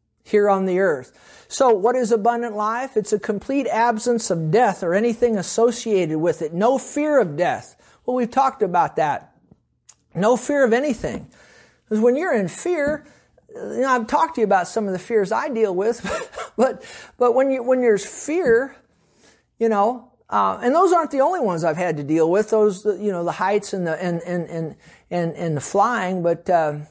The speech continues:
uh, you know, other things that I could, could get into. But, but, but again, you know, uh, when you're in fear, that, that's, that's, you can't enjoy it. You can't enjoy life. And, uh,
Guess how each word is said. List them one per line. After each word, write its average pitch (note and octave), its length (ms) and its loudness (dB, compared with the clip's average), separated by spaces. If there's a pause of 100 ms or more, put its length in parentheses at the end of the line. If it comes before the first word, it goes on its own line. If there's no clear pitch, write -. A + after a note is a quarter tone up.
(200)
uh, D3 340 -8 (560)
you B3 80 -4
know, G3+ 140 0
other F#3 240 2
things F#3+ 380 -4
that F3+ 120 0
I D#3+ 260 2
could, E3+ 380 -2
could F3+ 200 -2
get F3 160 0
into. A3 360 0
But, F#3+ 240 2 (320)
but, A#3+ 280 0 (180)
but A3 320 -2
again, A#3+ 640 -2 (280)
you G#3+ 140 2
know, G3+ 340 0 (180)
uh, F3+ 280 2
when A3+ 260 0
you're A#3 220 4
in G#3+ 100 0
fear, C#4+ 640 -4 (300)
that, D4+ 200 -4
that's, D4+ 360 0
that's, C4+ 520 -2 (340)
you A3+ 200 -10
can't D4 260 -4
enjoy D4+ 440 4
it. G3+ 60 -8
You A3 120 -6
can't C#4+ 300 -8
enjoy B3 460 -2
life. B3 560 -4 (420)
And, G#3+ 340 2
uh, G#3 260 4